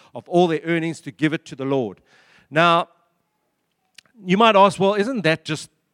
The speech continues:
part of the Mosaic law? Isn't that something that just, that we're not under anymore? Well, I want to start by looking at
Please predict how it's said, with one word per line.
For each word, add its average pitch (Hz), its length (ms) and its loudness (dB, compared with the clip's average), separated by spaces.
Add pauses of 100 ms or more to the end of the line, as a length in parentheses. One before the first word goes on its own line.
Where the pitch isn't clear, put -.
(140)
part 156 200 0
of 135 100 -6
the 135 60 -12
Mosaic 127 540 -4
law? 110 300 -4
Isn't 202 200 -12
that 175 180 -4
something 156 380 -10
that 135 160 -10
just, - 200 -20 (680)
that 135 120 -6
we're 139 160 -6
not 139 260 -6
under 139 300 -6
anymore? 107 440 -10 (340)
Well, 180 120 4
I 202 60 6
want 269 140 2
to 240 60 0
start 247 340 0
by 208 80 2
looking 190 360 -2
at - 260 -4